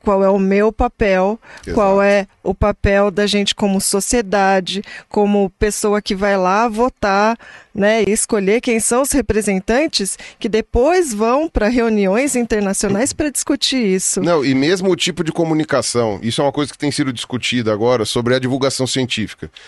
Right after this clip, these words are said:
Speaker 2: Porque a gente tava dez anos atrás preocupados com a, a questão de convencer as pessoas que a mudança climática é real. Né? Hoje, você tem um bando de imbecil que disco-, discorda da mudança climática, que eventualmente é eleito, mas não fica, porque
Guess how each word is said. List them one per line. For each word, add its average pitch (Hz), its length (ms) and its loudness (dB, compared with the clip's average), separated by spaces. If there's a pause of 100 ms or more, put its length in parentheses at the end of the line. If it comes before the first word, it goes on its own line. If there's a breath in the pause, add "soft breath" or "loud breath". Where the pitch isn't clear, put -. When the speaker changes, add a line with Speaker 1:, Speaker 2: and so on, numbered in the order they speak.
(120 loud breath)
Speaker 2:
Porque - 140 -4
a 120 40 0
gente 139 180 0
tava 160 300 0
dez 139 280 0
anos 120 160 0
atrás 131 360 -2
preocupados 131 800 -2
com 135 420 0 (100)
a, 117 800 2
a 107 80 -4
questão 135 720 -2
de 127 240 -4
convencer 170 600 0
as 220 60 -6
pessoas 180 340 -2
que 185 60 -2
a - 20 0
mudança 160 260 -2
climática 147 420 -2
é 147 40 2
real. 107 280 0 (560 loud breath)
Né? 95 280 -6 (200)
Hoje, 143 520 0 (160)
você - 200 -2
tem 233 220 0
um 226 120 2
bando 170 260 -2
de 156 100 -4
imbecil 151 400 0
que 147 100 -10
disco-, 117 440 -4
discorda 117 520 -2
da 113 80 -2
mudança 110 320 -4
climática, 113 520 -2
que - 100 -2
eventualmente 185 640 0
é 170 60 0
eleito, 139 340 0
mas 143 160 0
não 175 140 -2
fica, 117 340 -8
porque 123 320 -4